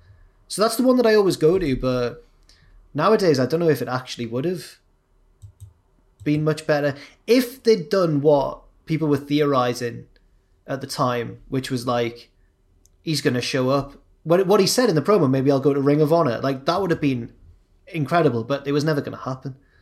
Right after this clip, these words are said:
So I don't know, really. But, but for me, that's, that's the, when Nash came out and battered him, <laughs> that's when it all went off the rails. And I would quite like to still see what would have happened if that hadn't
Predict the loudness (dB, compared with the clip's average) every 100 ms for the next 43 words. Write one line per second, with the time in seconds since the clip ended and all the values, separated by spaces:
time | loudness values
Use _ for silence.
0 | _ -6 -2 2 2 2 -2 -2 -2 -6
1 | -12 -18 _ _ _ -8 -8 -16 _ -20
2 | -20 _ -2 0 2 4 4 0 -2 -2
3 | -2 -6 -6 -4 -2 0 2 0 -2 0
4 | 2 2 0 -4 -12 _ _ _ -8 -8
5 | -10 -20 _ -2 0 0 -2 -2 -4 -4
6 | -8 -12 -20 -8 0 0 2 2 2 0
7 | 0 -2 -4 -4 -2 -2 -2 0 0 0
8 | 0 2 2 0 -2 -6 -4 -6 -6 -6
9 | -6 -8 -10 -12 -18 -20 _ _ _ _
10 | _ _ -6 -4 -4 -6 -10